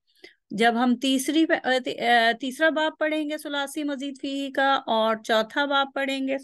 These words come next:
सुलासी मजीद फी का, तो उसमें आप देखेंगे कि उन, उन दोनों के मुदारे,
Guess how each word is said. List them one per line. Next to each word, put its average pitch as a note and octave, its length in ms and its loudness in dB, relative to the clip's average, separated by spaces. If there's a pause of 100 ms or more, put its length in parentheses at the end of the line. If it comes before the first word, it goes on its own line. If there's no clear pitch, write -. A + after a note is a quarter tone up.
(140)
सुलासी A#3 600 -2
मजीद A3+ 320 -8 (100)
फी A3+ 180 -6
का, B3+ 240 -2
तो C#4+ 120 -12
उसमें A#3+ 280 -8
आप A3+ 140 -2
देखेंगे B3 500 -4
कि C#4+ 120 -6
उन, A#3 320 -8
उन G#3+ 180 -2
दोनों A3+ 360 0
के C#4 120 -2
मुदारे, G3+ 440 0